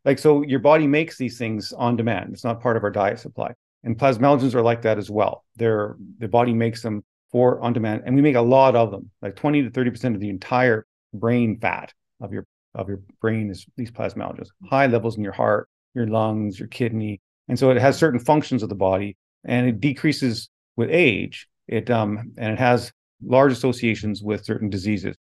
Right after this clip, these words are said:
Alzheimer's, uh, you know, big one there, like, but it also all cause mortality, heart disease, lung function,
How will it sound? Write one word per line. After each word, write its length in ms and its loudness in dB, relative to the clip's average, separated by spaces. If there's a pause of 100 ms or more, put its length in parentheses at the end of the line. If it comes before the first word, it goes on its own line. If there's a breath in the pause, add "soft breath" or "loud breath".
Alzheimer's, 680 0 (280)
uh, 100 -8 (100)
you 140 -6
know, 240 -8 (240)
big 180 0
one 220 0
there, 260 2
like, 260 -6
but 120 6
it 60 6
also 360 8
all 180 8
cause 260 4
mortality, 500 -2 (180)
heart 200 0
disease, 640 -2 (300)
lung 280 4
function, 840 -2